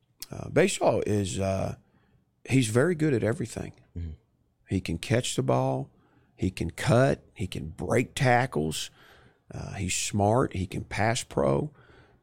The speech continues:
Speaker 1: Um, you know, so he's, he's got a really good skill set. We're excited about what he brings to the table.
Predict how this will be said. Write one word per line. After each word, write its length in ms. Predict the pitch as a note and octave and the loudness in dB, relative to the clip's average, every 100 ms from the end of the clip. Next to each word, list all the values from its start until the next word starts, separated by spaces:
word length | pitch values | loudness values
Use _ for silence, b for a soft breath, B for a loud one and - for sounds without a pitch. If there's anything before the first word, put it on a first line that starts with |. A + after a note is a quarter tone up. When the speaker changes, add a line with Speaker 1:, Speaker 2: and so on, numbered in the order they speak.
| - | -14
Speaker 1:
Um, 600 | - - E2 - - - - _ _ _ _ _ - | -10 -8 -8 -10 -10 -14 -18 _ _ _ _ _ -14
you 100 | E2+ | -10
know, 60 | A2 | -6
so 180 | - G2 | -4 2
he's, 340 | C#3 E3+ - | 2 2 -2
he's 260 | A2+ B2+ D#3+ | -2 -2 0
got 200 | F#3+ F#3 | 0 2
a 60 | |
really 300 | A#2 A#2 C3 | 2 2 2
good 200 | C3 C3+ | 2 -2
skill 300 | - - C3 | -2 -4 -4
set. 340 | C#3 - G#2 - | -2 -6 -6 -4
We're 140 | A2 | -4
excited 460 | C3+ - C3+ C#3 C3 | -2 0 0 -2 -4
about 400 | F2+ F2+ E2+ - b b | -4 -4 -4 -10 b b
what 160 | - G#2+ | 0 2
he 80 | G#2+ | 2
brings 340 | A#2 A#2 G#2+ | 0 -2 -2
to 100 | - | -6
the 80 | - | -8
table. 460 | - A2 G#2 - | -6 -4 -4 -8